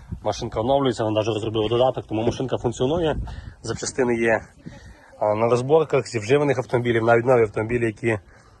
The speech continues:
Не продаються, вони тут продаються на запчастини.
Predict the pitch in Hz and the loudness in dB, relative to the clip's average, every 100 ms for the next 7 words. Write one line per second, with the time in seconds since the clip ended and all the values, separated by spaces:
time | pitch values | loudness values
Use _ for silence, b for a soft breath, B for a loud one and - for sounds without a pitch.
0 | - 107 113 123 151 - 113 98 b b | -8 -6 -2 -2 -2 0 -2 -4 b b
1 | b b - - 104 110 117 110 120 117 | b b -20 -12 -4 -2 -2 -2 0 0
2 | 107 107 113 117 - 170 147 | 0 -6 -6 -6 -4 -2 -2